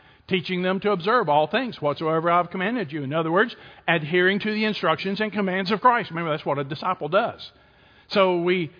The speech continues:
teach folks. So we take the gospel to people who don't know Jesus,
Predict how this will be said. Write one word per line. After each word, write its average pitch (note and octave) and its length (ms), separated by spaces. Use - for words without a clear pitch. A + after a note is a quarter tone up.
teach C4+ 260
folks. - 380
So F#3+ 180
we F3 120
take C#3 280
the D#3 80
gospel F#3 480
to D3 60
people F3 320
who D#3 100
don't G3 220
know E3 140
Jesus, C#3 520